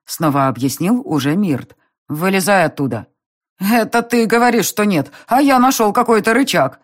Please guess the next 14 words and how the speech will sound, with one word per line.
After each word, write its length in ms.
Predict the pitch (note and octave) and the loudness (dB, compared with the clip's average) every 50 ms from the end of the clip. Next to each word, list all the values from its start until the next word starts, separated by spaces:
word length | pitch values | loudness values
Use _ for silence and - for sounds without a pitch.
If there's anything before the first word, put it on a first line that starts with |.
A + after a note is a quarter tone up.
| _ _ _ _ _ - | _ _ _ _ _ -8
торжествующе 840 | - E3 D3+ C3+ C#3 C3+ - - - D3+ G3+ B3+ C4+ B3+ - B3+ B3 | -6 -4 -2 -2 -2 -4 -4 -4 -4 0 2 2 2 2 0 -2 -4
сказал 380 | - - A#3 G#3 A3+ A3+ A3 | -2 -2 -2 0 0 0 2
мальчишка-вампир. 960 | A3 G3+ F#3 D#3+ - D3 C#3 - - D#3 D3+ F3 F#3+ F#3+ C3+ B2+ A2+ F#2+ - _ _ _ _ _ _ - | 2 0 0 -2 -2 -4 -4 -4 -4 -4 -4 -4 -4 -4 -6 -8 -10 -10 -12 _ _ _ _ _ _ -2
«Эй, 300 | C#4+ E4+ D4 G#3 D#3 - | 2 2 2 2 0 -2
кто-нибудь, 600 | - - - - F4+ E4+ C#4+ A3 F#3 F3 - - - - - _ | -6 -12 -4 0 2 4 4 4 2 0 -4 -6 -14 -20 -16 _
посмотрите 560 | - A#3 A#3 A#3 D#4 D#4 D#4 D4+ B3+ - A3 | -4 -4 0 2 2 2 2 2 2 2 0
своим 260 | - A3 A3 G#3+ G#3 G3+ | 0 0 0 2 2 2
магическим 580 | G3+ G#3+ A3 G#3+ G#3+ - G3 - - A3 A3 | 2 2 2 0 -2 -2 -2 -2 -2 -2 -2
зрением, 520 | F3+ G3 F#3+ F#3+ E3 D#3 D3+ D3 C#3 B2 - - - - | 0 0 0 0 2 2 2 2 0 0 -4 -10 -18 -8
можно, 340 | - F3 G#3 D4 D4+ C4+ C#4 | -2 0 0 2 2 2 0
что 180 | - - A3 G3+ | 0 0 0 2
ли, 260 | F#3 F3 D#3+ D#3 D3+ | 2 2 2 0 0
его 300 | D#3 G3+ G#3+ G#3 G3 F3 | 0 0 0 2 2 2
отжимать?» 540 | F3 E3 F3 G#3+ A3+ F#3+ C#3 B2 - - | 2 2 0 0 2 2 0 -2 -4 -12